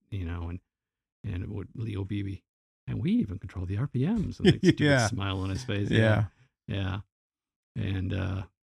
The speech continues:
Speaker 1: basically, you know, they're not, they're not gonna win. You know, Miles is just like, he's holding back, and, and Carroll says, "Okay, you know, push it seven thousand plus," you know,
Speaker 2: Mm-hmm.
Speaker 1: and just lets him go. And he's like, "Yeah."
Speaker 2: Yeah,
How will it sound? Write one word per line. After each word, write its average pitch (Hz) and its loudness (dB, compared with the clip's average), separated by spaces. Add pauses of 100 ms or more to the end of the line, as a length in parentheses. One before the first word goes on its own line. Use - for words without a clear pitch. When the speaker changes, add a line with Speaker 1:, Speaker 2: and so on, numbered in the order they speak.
(120)
Speaker 1:
basically, 104 -2
you 98 0
know, 92 -2
they're 98 -2
not, 101 -2
they're 113 -2
not 113 0
gonna 113 0
win. 104 0
You 104 0
know, 104 0
Miles 101 0
is 90 -6
just - -8
like, 95 -4
he's 101 -2
holding 98 -2
back, 95 -4
and, 92 -6 (580)
and 101 -4
Carroll 92 -2
says, 92 -4
"Okay, 90 -4 (220)
you 101 -6
know, 87 -2
push 92 -4
it 85 -6
seven 98 -6
thousand 92 -6
plus," 82 -8 (160)
you 117 -10
know, - -12 (800)
Speaker 2:
Mm-hmm. 95 0
Speaker 1:
and 98 0
just 98 -6
lets 87 -4
him 90 -4
go. 87 -4
And 87 -6
he's 92 -6
like, 90 -8
"Yeah." 277 -2 (1040)
Speaker 2:
Yeah, 117 8